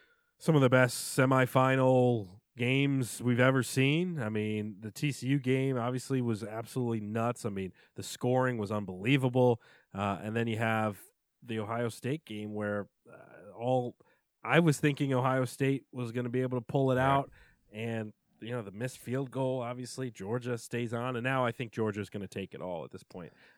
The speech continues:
Speaker 1: Um, but, yeah, crazy, crazy semifinal.
Speaker 2: Well, it was crazy that the Michigan game actually went over ninety points. I mean, that was just insane. Um, but, uh, I think the best part about those two games is during the Georgia game, I never felt that Georgia was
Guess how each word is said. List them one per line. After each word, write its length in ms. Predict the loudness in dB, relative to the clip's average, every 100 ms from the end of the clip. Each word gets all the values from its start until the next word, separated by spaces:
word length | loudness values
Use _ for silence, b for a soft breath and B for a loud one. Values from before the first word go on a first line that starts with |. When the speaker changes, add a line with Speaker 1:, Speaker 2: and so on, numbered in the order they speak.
| -8
Speaker 1:
Um, 460 | -6 -4 -6 -8 -6
but, 260 | -6 -6 -10 -10
yeah, 240 | -2 -2
crazy, 460 | -2 0 0 0 -6
crazy 380 | -6 2 2 0
semifinal. 480 | -6 -8 -10 -10 4
Speaker 2:
Well, 160 | 10
it 60 | 12
was 140 | 10
crazy 420 | 6 4 6 4 2
that 260 | 2 2
the 80 | 0
Michigan 360 | -4 -2 -6 -6
game 340 | -4 -4 -4
actually 400 | -6 -6 -8 -8
went 320 | -6 -8 -10 _ _ 0
over 360 | 2 4 4 2
ninety 400 | 0 -2 -4 -6
points. 560 | -8 -6 -8 -12 -20 -14
I 40 |
mean, 120 | -8 0
that 180 | 2
was 180 | 2 -4
just 160 | -8 -14
insane. 480 | -10 -6 -4 -6 -10 b b b
Um, 460 | -4 -2 -2 -4 -6
but, 300 | -4 -4 -4
uh, 220 | -4 -4
I 80 | -6
think 300 | -6 -6 -6 -4
the 100 | -4
best 400 | -2 -2 -2 -2
part 240 | 2 2
about 220 | 2 0
those 160 | -2 -6
two 160 | -6 -6
games 440 | -6 -6 -8 -12 b b b -6
is 380 | -2 -2 -4
during 260 | 0 0 2
the 80 | -2
Georgia 340 | 0 0 0
game, 240 | -2 -4 -2
I 80 | 0
never 220 | 2 0
felt 400 | 0 2 2 0
that 160 | -6
Georgia 320 | -2 0 0 -2
was 160 | -4